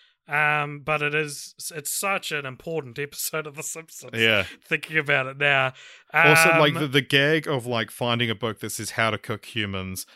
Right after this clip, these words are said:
Speaker 2: blowing off some dust, and it says how to cook four humans, blowing off more, it says how to cook for forty human, uh, how to cook forty humans, blowing off more, it says how to cook for forty humans.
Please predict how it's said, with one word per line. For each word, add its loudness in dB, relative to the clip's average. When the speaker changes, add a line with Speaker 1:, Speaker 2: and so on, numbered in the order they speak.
Speaker 2:
blowing 0
off -4
some -6
dust, -6
and -10
it -8
says -8
how -2
to -4
cook -10
four -4
humans, -6
blowing -2
off -6
more, -2
it -8
says -8
how -4
to -6
cook -12
for -12
forty -4
human, -4
uh, -6
how 4
to 2
cook -10
forty -2
humans, -2
blowing 2
off -2
more, -2
it -8
says -8
how 0
to -6
cook -10
for -8
forty -10
humans. -12